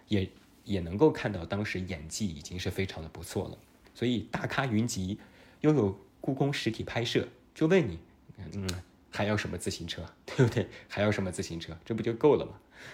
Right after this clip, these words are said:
嗯，然后我在这几天里面，嗯，还给自己列了一个下半年的计划啊，因为下半年也是有很多事情。然后我现在的房子呢，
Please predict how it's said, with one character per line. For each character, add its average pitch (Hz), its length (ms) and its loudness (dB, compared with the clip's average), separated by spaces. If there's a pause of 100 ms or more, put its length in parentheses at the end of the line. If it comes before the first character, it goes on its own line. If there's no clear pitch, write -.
(960)
嗯， 95 760 8 (1000)
然 117 180 -2
后 127 220 -2
我 98 300 2
在 117 120 -2
这 117 140 2
几 107 120 0
天 110 220 -4
里 110 40 -2
面， 95 360 -2 (480)
嗯， 87 640 -4
还 92 440 0 (520)
给 82 760 0
自 - 180 -6
己 - 400 -10
列 113 180 4
了 90 80 -2
一 90 140 -4
个 95 400 0
下 - 220 -2
半 98 220 -4
年 92 120 -6
的 101 100 -2
计 - 240 -4
划 - 260 -10 (560)
啊， 87 140 -10
因 95 140 -4
为 104 60 0
下 107 180 0
半 98 180 -4
年 90 180 -6
也 95 100 -6
是 107 140 -2
有 101 100 4
很 - 160 -6
多 90 160 -6
事 - 200 0
情。 92 260 -8 (460)
然 95 120 -4
后 101 120 2
我 87 120 -2
现 127 160 2
在 139 120 2
的 107 100 0
房 - 300 -6
子 104 120 -6
呢， 92 220 -2